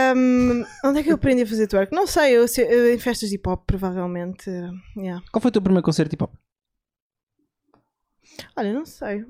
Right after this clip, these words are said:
Speaker 3: meu foi da
Speaker 1: Primeiro
Speaker 3: Weasel
Speaker 1: concerto de
Speaker 3: do
Speaker 1: hip hop.
Speaker 3: Avante.
Speaker 2: Da Weasel no Avante.
Speaker 1: Não faço
Speaker 2: Boa dica.
Speaker 1: ideia de qual é que foi o meu primeiro concerto de hip hop.
Speaker 2: O meu foi uma festa da Foot Movie no Music Box.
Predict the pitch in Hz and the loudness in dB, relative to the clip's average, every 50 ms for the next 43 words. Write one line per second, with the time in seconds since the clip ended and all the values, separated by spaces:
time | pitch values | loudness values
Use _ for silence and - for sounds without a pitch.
0 | _ - 110 107 107 - - 117 117 120 123 120 120 120 - 120 120 117 113 117 | _ -12 -10 -10 -8 -8 -6 -6 -4 -2 -2 -2 -2 -2 -4 -4 -4 -4 -4 -4
1 | 117 117 113 - 120 117 123 123 190 196 117 - - - - - - _ _ - | -4 -4 -4 -4 -6 -4 -4 -4 -6 -6 -6 -8 -8 -10 -12 -14 -18 _ _ -18
2 | - - - - - - _ _ _ _ _ _ _ _ _ _ _ _ _ _ | -14 -10 -10 -10 -10 -12 _ _ _ _ _ _ _ _ _ _ _ _ _ _
3 | _ _ _ _ _ - 107 110 110 117 - 143 151 175 233 294 - - - 156 | _ _ _ _ _ -12 -8 -8 -6 -4 -2 -2 0 2 2 2 2 2 2 2
4 | 165 170 330 285 330 339 - - - - 359 339 - - 359 359 359 359 349 330 | 2 2 2 0 0 -2 -2 -4 -2 -2 0 2 2 2 2 2 4 4 2 2
5 | 320 311 - - - 294 285 294 285 - - 269 262 262 254 247 - 262 254 254 | 0 -2 -6 -6 -4 -4 -2 -4 -4 -6 -8 -6 -4 -4 -4 -4 -4 -4 -2 -2
6 | 254 254 - 254 - - 247 240 240 - 233 220 _ - 254 285 320 302 _ - | -4 -4 -6 -10 -8 -8 -8 -8 -8 -10 -14 -14 _ -10 -8 -8 -8 -10 _ -14
7 | - - - _ _ _ _ _ _ _ _ _ _ _ _ - 131 131 143 170 | -16 -16 -16 _ _ _ _ _ _ _ _ _ _ _ _ -4 0 2 2 2
8 | 160 - 170 170 170 165 156 147 - 160 147 - 160 147 143 - - 151 - - | 2 2 2 4 4 4 2 0 0 -2 -2 0 0 0 0 2 2 0 2 2
9 | 123 127 127 139 143 147 139 131 127 123 123 131 131 127 - - - - - - | 2 2 2 0 0 -2 -2 -2 -2 -2 0 0 0 0 0 -4 -10 -10 -14 -16
10 | _ _ _ _ | _ _ _ _